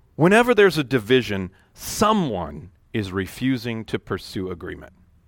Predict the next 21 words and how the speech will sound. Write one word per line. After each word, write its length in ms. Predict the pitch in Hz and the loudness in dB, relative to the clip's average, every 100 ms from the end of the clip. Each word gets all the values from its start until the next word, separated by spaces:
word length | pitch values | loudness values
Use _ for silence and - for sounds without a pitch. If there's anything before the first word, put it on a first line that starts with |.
| _ | _
or 120 | 101 | -10
they're 120 | 98 | -8
dragging 540 | 92 101 92 95 104 98 | -6 -4 -4 -4 -8 -10
their 160 | 101 | -10
feet, 420 | 92 - - _ _ _ _ _ | -12 -14 -18 _ _ _ _ _
or 80 | 101 | -10
they're 120 | 98 | -8
not 320 | 98 98 104 | -6 -4 -4
moving, 440 | - 117 143 107 92 | -6 -8 -8 -10 -14
if 160 | 98 107 | -12 -4
we 100 | 120 | -2
remain 600 | 131 143 143 170 143 98 | 0 -2 -4 -6 -6 -10
in 140 | 98 | -10
that 200 | 98 107 | -10 -10
state 240 | - 98 90 | -10 -8 -8
of 200 | 101 - _ _ _ _ | -10 -16 _ _ _ _
disagreement. 600 | - 98 101 95 110 82 _ _ _ _ _ _ _ _ _ _ _ _ _ _ _ | -12 -10 -10 -10 -10 -10 _ _ _ _ _ _ _ _ _ _ _ _ _ _ _
Someone 640 | - - 185 220 175 127 135 | -12 0 2 2 0 0 2
or 180 | 139 | 2
multiple 560 | 139 147 214 - 202 139 | 2 2 0 0 -4 -6
someones 640 | - 117 92 85 85 110 | -4 -2 -2 -6 -8 -10